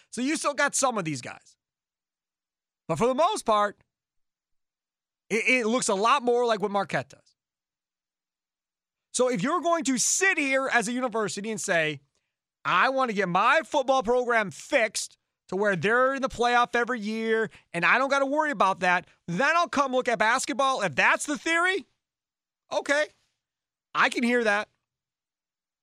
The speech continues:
But if it's about championships for basketball, Greg Gard's not the answer.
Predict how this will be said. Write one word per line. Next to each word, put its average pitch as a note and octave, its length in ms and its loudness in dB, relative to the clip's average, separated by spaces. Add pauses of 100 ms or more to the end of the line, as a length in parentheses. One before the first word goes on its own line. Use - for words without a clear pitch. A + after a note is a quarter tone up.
(1200)
But G#3+ 200 2
if G3 160 0
it's C4+ 240 2
about C4 260 2
championships A#3+ 480 0
for F3+ 80 -4
basketball, G#3 680 2 (240)
Greg G#3+ 220 2
Gard's G3 240 2
not F3 200 2
the D#3 140 -2
answer. C#3+ 440 -2